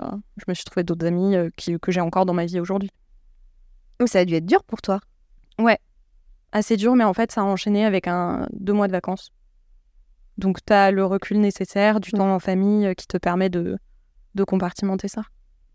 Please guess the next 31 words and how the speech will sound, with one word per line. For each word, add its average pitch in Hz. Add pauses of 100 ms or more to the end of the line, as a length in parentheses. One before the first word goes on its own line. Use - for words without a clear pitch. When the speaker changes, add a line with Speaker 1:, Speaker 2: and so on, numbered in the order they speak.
(680)
Speaker 2:
Et 214
aujourd'hui, 196
si 233
tu 196
voyais 190
la 202
Margot 190
de -
ces -
deux 180
époques, - (800)
qu'est-ce 202
que -
tu -
lui 180
dirais ? 180 (420)
Speaker 1:
Je -
lui 202
ferais -
un 190
câlin 190
et 240
je 214
lui 190
dirais 175
d'arrêter 185
de 196
jouer 196
la 190
plus -
conne. 180